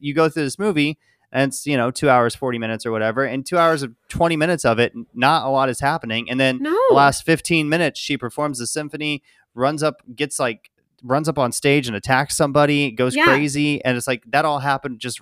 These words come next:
Speaker 1: and then the movie's over. It's so
Speaker 2: Well, and I read one article, they were like, "This movie's a slow burn, you get all these payoffs at the end," and I was like, "No, it was just slow, and there were zero payoffs." And
Speaker 1: <laughs>
Speaker 2: honestly, I would enjoy, I,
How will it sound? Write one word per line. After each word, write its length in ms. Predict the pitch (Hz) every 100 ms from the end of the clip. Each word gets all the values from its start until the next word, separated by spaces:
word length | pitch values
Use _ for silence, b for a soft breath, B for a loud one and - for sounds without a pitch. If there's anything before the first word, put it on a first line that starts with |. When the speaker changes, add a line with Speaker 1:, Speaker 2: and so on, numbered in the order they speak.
| 110
Speaker 1:
and 140 | 143
then 60 | 147
the 40 |
movie's 260 | 147 151 147
over. 340 | 196 113 - _ _ -
It's 220 | - - _
so 540 | - 139 123 117 113 - 285
Speaker 2:
Well, 140 | 339
and 140 | 320 349
I 140 | 415 480 480
read 100 | 262
one 220 | 269 311
article, 480 | 254 262 285 311 302
they 100 | 285
were 120 | 254
like, 220 | 226 196
"This 180 | 269 277
movie's 260 | 269 226 196
a 60 |
slow 280 | - 254 233
burn, 240 | 226 226
you 80 | 214
get 120 | 220
all 80 | 233
these 160 | 208 -
payoffs 400 | 214 226 220 226
at 120 | 208
the 120 | 190
end," 200 | 202 208
and 60 | 220
I 60 |
was 100 | 233
like, 140 | 240 196
"No, 260 | 269 294 277
it 100 | 269
was 180 | 269 -
just 200 | 277 -
slow, 400 | 262 285 254 247
and 180 | 233
there 100 | 254
were 100 | 247
zero 360 | 220 214 262 240
payoffs." 760 | - 240 269 160 156 - - - _ _ _ _ _ _ _ _ -
And 160 | 339 330
Speaker 1:
<laughs> 420 | 440 _ - -
Speaker 2:
honestly, 460 | - 480 - 427 -
I 180 | 302 403
would 160 | 466
enjoy, 560 | 453 294 269 262 311 330 - -
I, 340 | 262 392 427